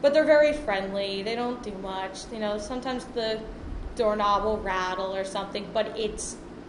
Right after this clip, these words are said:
nothing bad. Like, I used to feel like that whatever was in there, my, and my stepdad didn't say this to me till I was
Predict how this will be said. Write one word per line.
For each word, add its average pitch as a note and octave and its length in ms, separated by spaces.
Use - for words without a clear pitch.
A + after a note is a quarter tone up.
nothing G3+ 500
bad. F#3+ 220
Like, F#3+ 160
I F#3+ 120
used G#3 260
to G3+ 80
feel G3 240
like F#3 340
that F3+ 200
whatever A3 340
was G#3+ 160
in G#3 80
there, G#3 260
my, G3 320
and G#3+ 160
my G3+ 100
stepdad A#3+ 360
didn't G3+ 160
say G3+ 140
this G3 160
to G3+ 100
me F#3 140
till G3+ 180
I F#3 40
was F3+ 140